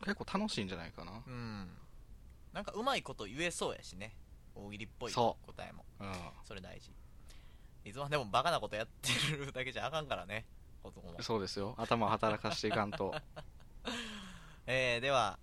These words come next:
Speaker 2: 早速紹介していきましょう。
Speaker 1: はい。
Speaker 2: <clears throat> えー、最初の答えは、ガリレオレオさんの回答です。
Speaker 1: あざっす。お題。めちゃくちゃ狭い銭湯あるある。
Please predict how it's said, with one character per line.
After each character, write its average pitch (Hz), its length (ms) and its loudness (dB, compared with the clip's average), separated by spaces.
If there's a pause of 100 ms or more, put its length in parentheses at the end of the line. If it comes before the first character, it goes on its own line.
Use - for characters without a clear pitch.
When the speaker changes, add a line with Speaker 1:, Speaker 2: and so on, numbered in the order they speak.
(200)
Speaker 2:
早 131 80 -6
速 110 160 -8
紹 139 180 -2
介 117 200 2
し - 60 -10
て 107 100 -4
い 104 80 -4
き 101 80 -8
ま 92 120 -8
し - 140 -12
ょ - 120 -12 (680)
う。 - 20 4
Speaker 1:
は 117 60 6
い。 110 120 2 (400)
Speaker 2:
<clears throat> - 40 -8 (2000)
え 101 340 -4
ー、 - 20 -12
最 208 140 -2
初 226 80 -6
の 196 120 -2
答 170 240 0
え 117 60 0
は、 123 220 0 (1160)
ガ 151 140 6
リ 214 160 -2
レ 226 160 6
オ 220 160 4
レ 220 140 2
オ 214 100 2
さ 190 180 -2
ん 202 120 -4
の 254 260 0
回 110 200 -2
答 82 180 -10
で - 100 -10
す。 - 240 -12 (640)
Speaker 1:
あ 117 120 4
ざ 117 100 2
っ - 20 0
す。 - 300 -8 (720)
お 123 80 6
題。 113 180 6 (380)
め 143 140 2
ち - 80 0
ゃ 202 80 4
く - 80 -4
ち - 120 0
ゃ 170 60 2
狭 170 340 2
い 95 120 0
銭 143 320 2 (100)
湯 139 60 6 (160)
あ 123 80 8
る 104 140 4
あ - 40 0
る。 - 140 -10